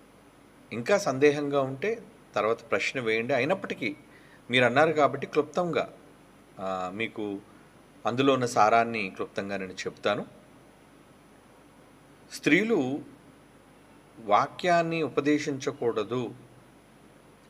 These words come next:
అనే ఈరోజు ఒక నానుడి సంఘాలలో, ముఖ్యంగా క్రైస్తవుల్లో ఒక వర్గానికి చెందిన వాళ్ళకి, కొన్ని తెగలు చెందిన వాళ్ళలో ఉంది.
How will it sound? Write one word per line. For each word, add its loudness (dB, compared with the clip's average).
అనే 0
ఈరోజు 2
ఒక -4
నానుడి 0
సంఘాలలో, 0
ముఖ్యంగా -6
క్రైస్తవుల్లో 0
ఒక -2
వర్గానికి 0
చెందిన -8
వాళ్ళకి, -12
కొన్ని 4
తెగలు 6
చెందిన -4
వాళ్ళలో -2
ఉంది. -4